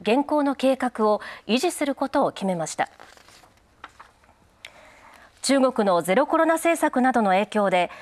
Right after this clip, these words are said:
世界の景気減速への懸念が強まる中、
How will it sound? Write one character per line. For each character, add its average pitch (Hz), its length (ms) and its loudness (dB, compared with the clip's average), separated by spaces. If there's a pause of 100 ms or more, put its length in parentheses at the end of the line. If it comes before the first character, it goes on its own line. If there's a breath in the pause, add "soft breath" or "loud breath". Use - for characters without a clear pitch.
(120)
世 277 220 0
界 262 240 2
の 160 160 0
景 240 240 0
気 294 100 -2
減 285 220 0
速 294 260 -2
へ 294 80 2
の 226 120 2
懸 202 200 -4
念 240 220 2
が 220 160 2
強 226 260 0
ま 254 140 2
る 202 80 0
中、 185 360 -2